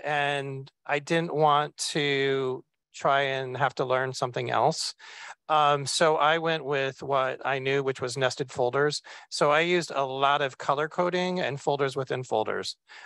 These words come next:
Um, and that worked for me. Um, and the one thing that I wish I would have done more is to be really, really, really fastidious about,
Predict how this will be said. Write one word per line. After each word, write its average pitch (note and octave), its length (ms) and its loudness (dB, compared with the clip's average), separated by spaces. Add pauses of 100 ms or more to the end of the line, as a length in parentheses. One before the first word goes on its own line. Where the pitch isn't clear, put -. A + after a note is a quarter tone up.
(180)
Um, B2 800 2 (100)
and C3+ 680 0
that D#3+ 180 4
worked D#3 220 0
for C#3+ 100 -2
me. A#2+ 240 -2 (640)
Um, C3+ 640 2
and D3 460 2
the D3 180 4
one F3 400 2
thing D#3+ 320 -2
that D3 140 4
I C3+ 80 2
wish D#3+ 240 -2
I D3 80 0
would C3 160 -2
have C3 80 -6
done C3 240 -2
more C#3+ 580 0 (480)
is D3+ 480 -2
to E3+ 120 -4
be D3 640 0
really, D#3+ 560 2
really, D3 340 2
really C#3 300 4
fastidious C3+ 640 0
about, C3 720 2